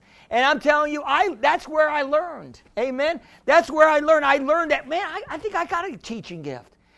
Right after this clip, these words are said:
I think I have a way with, with the kid. If, if, if you can keep a kid entertained for five minutes, glory to God,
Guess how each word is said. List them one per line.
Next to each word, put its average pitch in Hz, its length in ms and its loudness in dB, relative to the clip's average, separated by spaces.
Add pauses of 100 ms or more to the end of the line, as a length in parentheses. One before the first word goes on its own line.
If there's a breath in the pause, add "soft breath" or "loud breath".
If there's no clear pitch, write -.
I 311 120 -2
think 403 200 -4
I 339 120 2
have 320 220 0
a 311 60 -6
way 220 260 -2
with, 185 220 -6
with 185 220 -8
the 160 100 -12
kid. 147 220 -10 (220 loud breath)
If, 220 220 -6
if, 254 240 -12
if 262 180 -2
you 403 160 2
can 359 160 -4
keep 277 180 -4
a 208 60 -2
kid 370 280 -2
entertained 214 520 -4
for 160 100 -8
five 175 340 0
minutes, 170 520 -10 (360)
glory 208 300 0
to 190 60 -4
God, 196 200 2